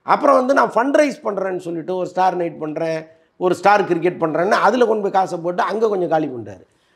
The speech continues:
அப்போ ஃபிக்ஸட் டெபாசிட்ல இருந்த ஒரு ஏழரை கோடியை எடுத்து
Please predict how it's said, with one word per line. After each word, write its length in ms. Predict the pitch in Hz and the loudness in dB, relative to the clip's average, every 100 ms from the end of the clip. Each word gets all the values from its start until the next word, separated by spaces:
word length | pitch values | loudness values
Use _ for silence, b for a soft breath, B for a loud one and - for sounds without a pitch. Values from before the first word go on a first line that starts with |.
| _ | _
அப்போ 540 | - - 233 285 277 | -2 0 2 4 4
ஃபிக்ஸட் 640 | - - - 165 160 247 226 | 2 -8 -12 -10 0 2 4
டெபாசிட்ல 500 | 196 208 - 185 185 | 4 2 0 -2 -2
இருந்த 220 | 175 175 | 0 -2
ஒரு 160 | 160 | 2
ஏழரை 320 | 165 180 175 156 | 2 2 2 0
கோடியை 340 | 175 185 165 | -2 0 0
எடுத்து 680 | 156 156 - 196 214 - | -2 -4 -4 -2 -2 -6